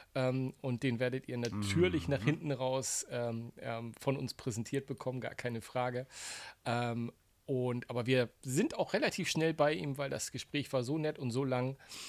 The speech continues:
Speaker 2: Ja.
Speaker 1: ähm, dass wir sagen, hey, komm, wir machen heute mal nur ein paar News, ähm, guck mal ein bisschen, was gerade aktuell
Speaker 2: Mhm.
Speaker 1: ist. So viel ist das gar nicht. Und dann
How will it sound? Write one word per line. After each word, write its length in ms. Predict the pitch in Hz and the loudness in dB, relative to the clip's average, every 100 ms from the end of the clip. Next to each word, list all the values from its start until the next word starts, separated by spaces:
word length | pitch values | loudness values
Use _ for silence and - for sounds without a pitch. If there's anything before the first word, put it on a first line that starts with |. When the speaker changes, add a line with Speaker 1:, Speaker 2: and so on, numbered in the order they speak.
| - - | -14 -10
Speaker 2:
Ja. 80 | 135 - | -8 -2
Speaker 1:
ähm, 240 | 120 120 | -2 -2
dass 240 | 120 107 131 | -2 -4 -2
wir 80 | |
sagen, 240 | 113 123 107 | 0 0 2
hey, 160 | 123 | 0
komm, 160 | - 113 | 2 2
wir 80 | 117 | 4
machen 160 | 127 | 4
heute 180 | 123 123 | 4 2
mal 100 | 117 | 2
nur 120 | 117 | 2
ein 80 | 110 | 0
paar 180 | - 104 | -2 -2
News, 460 | 107 127 147 143 - - - - - | 2 2 2 -2 -4 -14 -20 -20 -10
ähm, 180 | 120 120 | -6 -4
guck 180 | - - | -4 -2
mal 80 | 123 | -2
ein 60 | |
bisschen, 260 | 120 123 117 | -2 -2 -4
was 140 | 117 | -6
gerade 240 | - 120 120 | -4 -4 -4
aktuell 380 | - - - 143 | -4 -4 0 2
Speaker 2:
Mhm. 60 | |
Speaker 1:
ist. 120 | 135 | 2
So 100 | - | 0
viel 200 | 131 131 | -4 -4
ist 160 | 131 - | -4 -2
das 160 | 120 - | -4 -2
gar 180 | 120 | -4
nicht. 160 | 120 - | -4 -8
Und 160 | 113 117 | -10 -6
dann 240 | 110 | -6